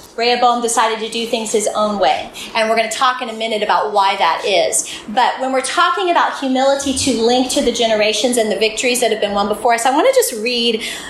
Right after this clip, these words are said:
this is what Rehoboam's counselors said to him when he came to the throne,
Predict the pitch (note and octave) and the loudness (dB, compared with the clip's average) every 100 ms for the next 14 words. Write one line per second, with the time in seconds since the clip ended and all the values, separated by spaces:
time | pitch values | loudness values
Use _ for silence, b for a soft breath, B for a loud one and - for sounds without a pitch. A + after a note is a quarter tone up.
0 | B - B3+ G#4 C#5+ A#4 F#4+ B3 C#4 D#4+ | B -2 0 2 2 2 2 2 0 2
1 | D#4 D4 D4 C4+ - - D4 D4 - A#3+ | 2 2 2 0 -2 0 0 0 0 0
2 | G#3+ - B3 A#3+ A#3 A3 G3+ G3+ A#3+ A3 | 2 2 0 0 0 -2 -2 -2 -2 -2
3 | A#3 G#3+ G#3 F#3+ F#3 - G3 A3 C#4 | -2 -2 -2 -4 -2 0 2 2 2